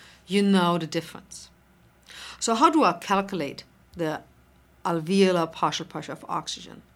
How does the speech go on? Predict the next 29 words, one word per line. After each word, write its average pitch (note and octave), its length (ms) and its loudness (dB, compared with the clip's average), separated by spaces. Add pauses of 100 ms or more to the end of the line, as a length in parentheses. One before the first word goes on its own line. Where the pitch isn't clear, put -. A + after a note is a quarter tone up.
(260)
Alveolar F3 380 0
gas G3+ 220 2
equation F3 500 -4
means D#3+ 400 -6
I F3 60 -8
take E3+ 280 -10
my, D3+ 220 -2 (1400)
uh, E3+ 200 -10
barometric G3 560 2
pressure G3 400 -2 (120)
minus F3 360 2
the E3 80 -4
partial F3 340 -2
pressure E3+ 220 -6
of F#3+ 160 -4
water. D#3+ 420 0 (680)
That A3 140 2
difference F#3+ 520 -2
you - 40 -4
multiply E3+ 600 0
by D#3+ 160 -8
F F3 240 -10
I D3 100 -4
O D3 60 -10
two, C4+ 280 -4 (1080)
and G3 160 2
then A#3 140 8
you B3 40 2
subtract F3 640 -2